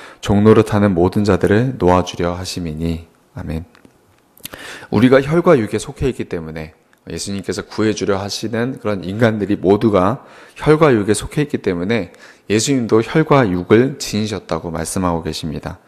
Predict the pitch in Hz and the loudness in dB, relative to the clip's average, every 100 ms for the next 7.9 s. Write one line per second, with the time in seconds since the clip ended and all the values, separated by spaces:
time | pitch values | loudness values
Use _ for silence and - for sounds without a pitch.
0 | - - - - - 98 95 113 90 - | -20 -20 -20 -16 -6 -2 2 2 0 -8
1 | - - - 113 135 139 135 107 110 101 | -20 -10 -6 0 4 4 2 4 4 4
2 | 92 87 107 131 - 95 95 101 90 85 | 0 -6 -6 -10 -6 0 0 0 -4 -6
3 | - 92 85 85 _ _ - - 98 95 | -8 -8 -8 -10 _ _ -8 0 2 2
4 | 92 98 98 95 - 98 85 90 90 90 | -6 -2 -4 -4 -8 -8 -6 -6 -6 -6
5 | 85 78 82 101 104 - - - - 90 | -6 -6 -6 -6 -6 -10 -20 -8 -4 -2
6 | 95 104 87 - 90 80 85 80 76 85 | -2 -4 -4 -6 -6 -2 -2 -2 -4 -4
7 | 82 87 87 90 - 82 78 73 | -2 -2 -2 -6 -8 -12 -12 -12